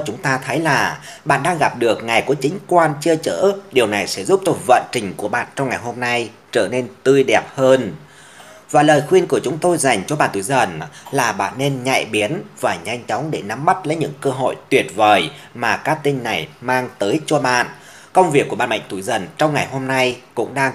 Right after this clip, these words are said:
trên đà phát triển rất tốt. Bạn mệnh nên tranh thủ để thể hiện được năng lực của bản thân mình qua chính công việc hàng ngày của mình được giao nữa. Với bạn tuổi Dần trong ngày thứ Sáu này,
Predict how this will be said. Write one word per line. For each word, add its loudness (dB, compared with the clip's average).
trên 0
đà -2
phát -4
triển -4
rất 0
tốt. 6
Bạn 0
mệnh 0
nên -2
tranh 2
thủ 0
để 2
thể -6
hiện -6
được -2
năng 2
lực -4
của -6
bản -4
thân -6
mình 0
qua 4
chính -6
công 2
việc -2
hàng -4
ngày 0
của -8
mình -8
được -8
giao -6
nữa. 0
Với 4
bạn 4
tuổi -6
Dần 2
trong 0
ngày 0
thứ -6
Sáu 0
này, 2